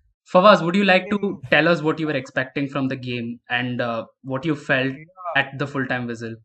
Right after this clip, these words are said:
Speaker 2: Uh, Man U conceded three goals and, uh, the lineup, like I said before, I, I don't think that was a good choice from Ole,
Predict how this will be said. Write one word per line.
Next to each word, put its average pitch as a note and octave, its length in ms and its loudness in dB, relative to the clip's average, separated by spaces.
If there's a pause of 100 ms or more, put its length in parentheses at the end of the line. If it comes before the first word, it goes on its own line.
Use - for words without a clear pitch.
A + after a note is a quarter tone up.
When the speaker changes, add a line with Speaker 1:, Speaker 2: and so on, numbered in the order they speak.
(1000)
Speaker 2:
Uh, D3+ 320 -12
Man D3+ 300 -14
U F#3 380 -12
conceded F3 540 -18
three F3 220 -18
goals F3 640 -20 (300)
and, C#3 360 -20
uh, B2+ 380 -18 (1000)
the D3+ 140 -14 (100)
lineup, E3+ 300 -12 (480)
like D#3 180 -14
I D#3 120 -14
said D3+ 280 -18
before, D3+ 500 -20 (320)
I, C#3 120 -10 (280)
I C#3+ 40 -18
don't E3+ 220 -16
think E3 160 -20
that C#3+ 140 -14
was C#3+ 220 -20
a C#3+ 80 -20
good D3+ 240 -20
choice D3+ 320 -20
from C#3+ 160 -20
Ole, C#3+ 300 -20